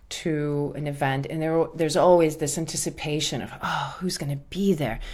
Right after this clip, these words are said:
What's the music gonna be like? And, you know, who am I gonna see? What conversations am I gonna have?" And there's that, that sort of anticipation that builds.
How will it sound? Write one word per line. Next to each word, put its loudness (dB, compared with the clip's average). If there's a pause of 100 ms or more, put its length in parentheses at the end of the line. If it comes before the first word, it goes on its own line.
(180)
What's -4
the -4
music 2
gonna 0
be -2
like? -4
And, -8 (420)
you -4
know, 0
who 2
am 4
I 2
gonna 0
see? 2
What 0
conversations -2
am -2
I -4
gonna -10
have?" -4
And -8 (520)
there's 2
that, 4 (680)
that -6
sort -2
of -4
anticipation 0
that -2
builds. 0